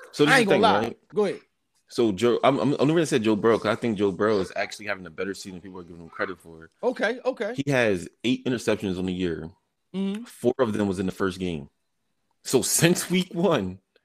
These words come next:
Speaker 1: he's had four interceptions
Speaker 2: I got
Speaker 1: to
Speaker 2: you. I got
Speaker 1: twenty-five
Speaker 2: you.
Speaker 1: touchdowns.
Speaker 2: Right.
Speaker 1: You know what I'm saying? Like, what the o-, offensive line is,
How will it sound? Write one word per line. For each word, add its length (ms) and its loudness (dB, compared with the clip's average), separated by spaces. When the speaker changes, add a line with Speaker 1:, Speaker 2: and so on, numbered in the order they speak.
Speaker 1:
he's 180 -2
had 180 0
four 300 2
interceptions 720 -4
Speaker 2:
I 100 -2
got 200 2
Speaker 1:
to 60 0
Speaker 2:
you. 40 -2
I 20 -10
got 60 -8
Speaker 1:
twenty-five 480 2
Speaker 2:
you. 40 -12
Speaker 1:
touchdowns. 680 -8
Speaker 2:
Right. 280 2
Speaker 1:
You 80 -8
know 80 0
what 40 4
I'm 60 0
saying? 240 2
Like, 260 -2
what 280 2
the 180 2
o-, 260 0
offensive 380 -2
line 180 -4
is, 140 -10